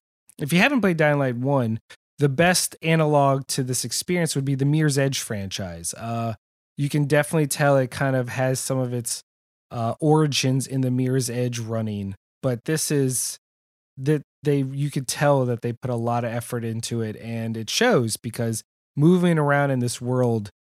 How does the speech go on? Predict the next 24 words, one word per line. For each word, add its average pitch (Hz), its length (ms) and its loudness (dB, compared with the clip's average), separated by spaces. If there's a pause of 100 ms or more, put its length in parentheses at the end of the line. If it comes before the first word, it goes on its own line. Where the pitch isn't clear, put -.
(120)
feels 127 440 2
good. 98 460 0 (600)
And 139 540 0 (600)
I, 143 380 0
I, 147 60 0
I 151 40 4
guess 156 220 0
it, 147 220 -2
it 139 180 -4 (120)
can't 147 260 -4
really 135 260 -2
overstate 127 520 -4
how 120 180 -2
important 117 500 -6
that 107 180 -6
is 101 400 -8
if, 120 300 -12
if, 110 160 -12 (380)
'cause 135 180 0
the 160 60 -2
combat 214 600 4
in 143 140 -4
this 127 160 -4
game 127 440 -6